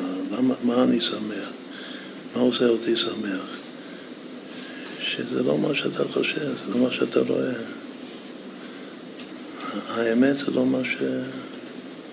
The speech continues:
מה שנדמה לך. מה שנדמה לך זה הכל דמיונות שווא. האמת זה משהו אחר, זה הפוך.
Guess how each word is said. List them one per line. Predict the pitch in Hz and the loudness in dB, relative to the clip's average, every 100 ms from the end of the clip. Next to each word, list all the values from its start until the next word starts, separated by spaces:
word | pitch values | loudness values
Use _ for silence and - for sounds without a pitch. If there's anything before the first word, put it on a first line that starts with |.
| - - - - - - - | -14 -14 -14 -12 -12 -6 0
מה | 123 | 2
שנדמה | - 127 120 127 | 4 4 6 4
לך. | 135 123 - - - - - - - - - - - - - - - - - - - - - - | 2 -2 -6 -10 -10 -12 -12 -12 -12 -12 -12 -12 -12 -12 -12 -12 -12 -12 -12 -12 -12 -12 -12 -4
מה | - - | 0 2
שנדמה | - 127 120 131 | 4 6 6 6
לך | 135 117 120 | 6 4 4
זה | 123 | 4
הכל | - 123 | 4 2
דמיונות | 120 123 123 123 | 6 6 6 4
שווא. | - - - 110 - - - - - - - - - - - - - - | 0 0 0 0 -4 -10 -12 -12 -14 -14 -12 -12 -12 -12 -12 -12 -12 -2
האמת | 120 123 | 2 4
זה | 131 | 6
משהו | 131 123 135 127 | 6 6 6 4
אחר, | 120 135 131 127 | 4 2 2 2
זה | 131 127 127 123 | 0 0 0 0
הפוך. | 123 - - | 0 6 6